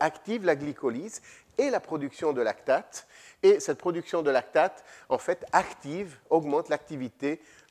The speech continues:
euh, d'un neurone, dans le cas particulier gaba ergique. Donc, vous voyez qu'on, euh,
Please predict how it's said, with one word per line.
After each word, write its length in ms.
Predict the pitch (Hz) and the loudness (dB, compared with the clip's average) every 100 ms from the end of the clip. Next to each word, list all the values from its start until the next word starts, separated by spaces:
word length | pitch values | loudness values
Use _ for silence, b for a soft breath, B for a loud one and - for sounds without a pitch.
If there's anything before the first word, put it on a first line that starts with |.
| 123 | 0
euh, 160 | 120 | 0
d'un 180 | 110 147 | 2 0
neurone, 380 | 143 107 135 156 | 0 0 -2 -2
dans 80 | 127 | -4
le 80 | 113 | -4
cas 140 | 123 | -10
particulier 580 | - - 113 - 117 139 | -10 -16 -16 -10 -6 -2
gaba 300 | 113 107 104 | 0 0 -2
ergique. 460 | 95 85 - - _ B B B B | -4 -14 -20 -20 _ B B B B
Donc, 200 | 180 180 - - | 2 2 -4 -10
vous 120 | 131 | -2
voyez 280 | 139 160 220 | 0 2 0
qu'on, 120 | 165 | 2
euh, 300 | 151 - | 2 2